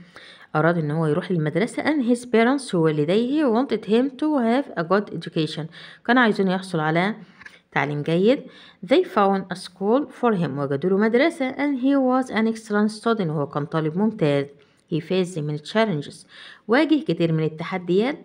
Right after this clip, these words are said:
But he never stopped trying when things were difficult، لكن هو ما توقفش أبدًا لما الأمور كانت صعبة. He won an award، فاز بجائزة from Cambridge University، من جامعة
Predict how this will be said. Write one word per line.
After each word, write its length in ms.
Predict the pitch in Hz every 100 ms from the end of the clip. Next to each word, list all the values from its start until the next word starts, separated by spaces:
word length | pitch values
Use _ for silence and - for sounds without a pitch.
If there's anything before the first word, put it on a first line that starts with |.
| 214
But 220 | 285 -
he 180 | 226 214
never 380 | 196 196 190
stopped 560 | 185 185 185 170 170 -
trying 360 | 180 175 180 202 - - - 185
when 140 | 220
things 440 | 220 185 175 175 -
were 160 | 175 165 165
difficult، 300 | 160 - - -
لكن 180 | 156 151
هو 100 | 160
ما 80 | 156
توقفش 500 | 151 147 170 175 -
أبدًا 280 | 196 180
لما 240 | 151 147 147
الأمور 260 | 151 160
كانت 180 | 160 156
صعبة. 640 | - 220 185 156 - - _ _
He 60 | 165
won 220 | 160 180
an 240 | 180 165 185
award، 340 | 226 160 139 - - -
فاز 220 | - 147 -
بجائزة 540 | 147 190 214 180 175 196
from 260 | - 160 156 -
Cambridge 460 | 240 226 165 160
University، 560 | 160 147 151 165 160 -
من 200 | 151 147
جامعة 320 | 156 151 151